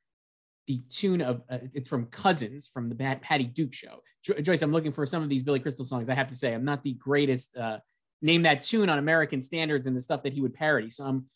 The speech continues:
I'm going off a Jordan Hoffman, the contributor to Gold Derby's,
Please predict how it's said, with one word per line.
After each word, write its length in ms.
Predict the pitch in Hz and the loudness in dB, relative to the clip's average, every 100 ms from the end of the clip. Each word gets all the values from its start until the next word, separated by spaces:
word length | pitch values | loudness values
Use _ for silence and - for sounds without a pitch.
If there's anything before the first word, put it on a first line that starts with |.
| _ | _
I'm 80 | - | -2
going 240 | 160 185 175 | 4 4 4
off 160 | 156 | 4
a 240 | 147 131 - _ _ - | 2 0 -4 _ _ -6
Jordan 320 | 147 196 226 | 6 8 8
Hoffman, 440 | 180 143 120 156 165 | 6 2 2 -2 -8
the 60 | |
contributor 760 | 156 147 165 160 156 147 147 - - | -4 -4 -2 -2 0 2 2 -2 -6
to 80 | |
Gold 260 | 156 190 143 - | 2 2 2 2
Derby's, 480 | 185 165 160 139 | 2 2 0 -4